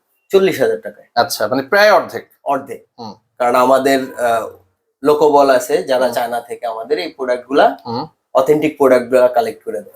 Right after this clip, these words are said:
Speaker 2: আচ্ছা, এই যে আপনি অথেন্টিক প্রোডাক্টের কথা বললেন, এটা কিন্তু সবচাইতে বেশি ঝামেলায় থাকে।
Speaker 1: জি, জি।
Speaker 2: মানে মানুষজন চিন্তায় থাকে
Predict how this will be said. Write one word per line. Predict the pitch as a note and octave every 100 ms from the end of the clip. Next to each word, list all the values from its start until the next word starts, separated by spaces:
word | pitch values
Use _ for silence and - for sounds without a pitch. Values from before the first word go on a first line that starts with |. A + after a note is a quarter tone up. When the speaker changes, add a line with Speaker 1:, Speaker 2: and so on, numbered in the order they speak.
| -
Speaker 2:
আচ্ছা, | C#3 E3+
এই |
যে | D#3+
আপনি | E3
অথেন্টিক | F#3+ D#3 D#3+ G#3 G3 F#3
প্রোডাক্টের | F#3 E3+ - E3
কথা | D3+ D3+
বললেন, | C3+ A#2 G#2+
এটা | B2+ E3
কিন্তু | F#3+ G3
সবচাইতে | G#3 G3+ G#3+ G#3
বেশি | F3+ F3+ G3+ E3+
ঝামেলায় | E3 D#3+ D#3+ D3
থাকে। | C3 - E3 _
Speaker 1:
জি, | B2 A#2+
জি। | G2+ G#2 _ _
Speaker 2:
মানে | C3 C#3
মানুষজন | C#3+ D3+ D#3+
চিন্তায় | D#3+ F#3+ F#3
থাকে | F3 C3 C#3